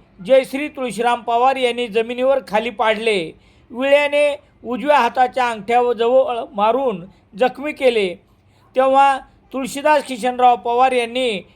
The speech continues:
डाव्या हाताच्या दंडावर काठी मारली, तर किशनराव मारुती पवार यांनी लाताबुक्याने मारहाण केल्याप्रकरणी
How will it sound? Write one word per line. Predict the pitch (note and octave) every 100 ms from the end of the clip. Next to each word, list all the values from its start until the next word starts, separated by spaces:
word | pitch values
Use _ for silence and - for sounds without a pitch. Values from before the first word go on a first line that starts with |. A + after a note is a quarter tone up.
| _ F#3
डाव्या | A3+ C4 C4+
हाताच्या | A#3+ B3 B3 B3
दंडावर | A3+ A3+ A#3 B3 C4 C4
काठी | - G#3+ G#3+
मारली, | B3+ A3+ A3 A#3 A#3+ G3 E3 _ _ _ C#4+
तर | C#4+ C#4 C4+ _ _ B3
किशनराव | G3+ C4+ C#4+ D#4 D#4
मारुती | C4+ B3 B3 B3
पवार | A#3 A#3+ B3
यांनी | A#3+ A#3 B3+ A3+ F3 - _ G3+
लाताबुक्याने | A3+ B3 C4 C#4+ B3+ G3 B3 A#3+
मारहाण | A3+ A3 G3+ A#3+ A#3+
केल्याप्रकरणी | A#3+ A3+ A3 A3 G3+ A3+ A3 A#3+ G3